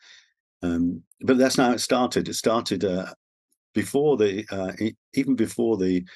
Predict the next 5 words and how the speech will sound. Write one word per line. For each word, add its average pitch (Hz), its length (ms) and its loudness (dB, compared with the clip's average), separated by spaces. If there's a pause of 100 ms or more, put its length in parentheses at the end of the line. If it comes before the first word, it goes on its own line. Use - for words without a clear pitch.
(200)
International 101 540 0
Military 104 380 -2
Tribunal 87 680 -2
in 87 160 2
Nuremberg. 87 560 -2